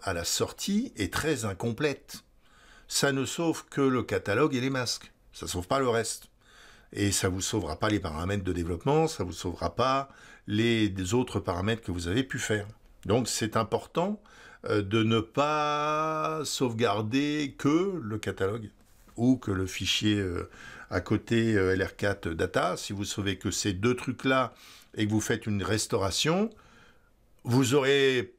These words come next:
pas mal de choses, mais il vous manquera des petits détails qu'il faudra recréer en fonction de, de, de, bah, de ce que vous avez fait, si vous avez différents paramètres de développement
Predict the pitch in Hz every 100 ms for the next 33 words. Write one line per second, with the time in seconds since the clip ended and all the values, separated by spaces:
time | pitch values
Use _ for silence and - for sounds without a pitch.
0 | _ 117 117 117 110 104 113 135 185 127
1 | 101 101 92 101 92 - 90 120 120 -
2 | - 95 87 85 107 - - 87 92 85
3 | - 90 98 143 - - - - - -
4 | 76 - 120 104 87 82 82 82 80 -
5 | - - - - - - 85 82 - 90
6 | 87 82 78 - 90 117 - 82 - -
7 | 104 92 - - 90 87 90 90 85 85
8 | - - 120 147